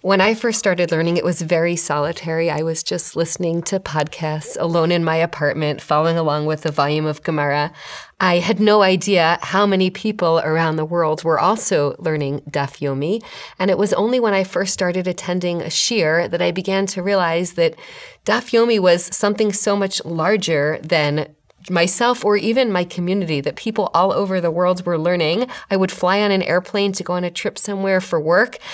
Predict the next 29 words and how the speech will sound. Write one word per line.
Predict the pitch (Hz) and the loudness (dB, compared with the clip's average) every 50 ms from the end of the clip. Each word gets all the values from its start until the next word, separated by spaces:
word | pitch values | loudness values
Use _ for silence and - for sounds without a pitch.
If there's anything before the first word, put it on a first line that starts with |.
| - - - | -14 -8 -6
and | 165 170 165 | -4 -4 -4
the | |
person | 165 - - 208 196 220 196 190 | -2 -2 -2 0 0 2 2 2
next | 190 202 202 - - | 0 0 -2 -4 -4
to | - 226 | -2 0
me, | 226 240 - | 0 -2 -2
especially | - - - - 139 147 - - 151 | -4 -8 -8 -8 -8 -6 -6 -4 -6
if | 156 - | -4 -4
it | - - | -2 -2
were | - 147 156 | -2 -2 0
El | - 156 156 151 | 0 0 0 2
Al, | 139 151 170 180 202 185 | 4 6 6 6 4 4
would | 165 165 160 - | 2 0 0 2
open | - 196 202 196 214 202 202 190 | 2 2 4 4 2 0 2 4
their | 185 190 196 | 4 4 4
Gemara, | 190 208 185 175 165 175 214 | 4 2 2 4 4 4 4
and | 233 185 185 175 | 4 4 2 2
I | 180 | 0
would | 180 180 180 | 0 0 2
know | 185 185 185 | 2 4 4
exactly | 185 180 160 170 185 175 180 - 196 | 2 2 2 0 0 0 0 -2 -2
what | 180 170 - | -2 -2 -4
page | - - 175 180 175 180 - | -6 -6 -4 -4 -4 -2 0
they | 170 170 | 0 2
were | 160 165 | 2 2
gonna | 156 156 151 151 | 0 0 -2 0
be | 156 269 285 | 0 0 2
on, | 240 233 226 208 175 | 2 2 2 2 0
and | 151 156 - | 0 -2 -6